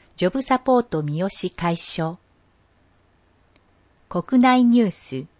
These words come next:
三月、北陸新幹線開業。九月、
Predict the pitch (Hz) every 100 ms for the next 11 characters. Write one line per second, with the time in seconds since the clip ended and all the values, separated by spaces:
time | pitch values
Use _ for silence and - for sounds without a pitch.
0 | _ _ _ _ _ _ - - 269 254
1 | 165 - - 131 - _ _ _ _ _
2 | 185 170 262 247 - 247 - 254 240 247
3 | 240 208 165 151 139 - 160 160 151 151
4 | 147 156 - _ _ _ _ _ _ _
5 | - _ - 262 214 - - 143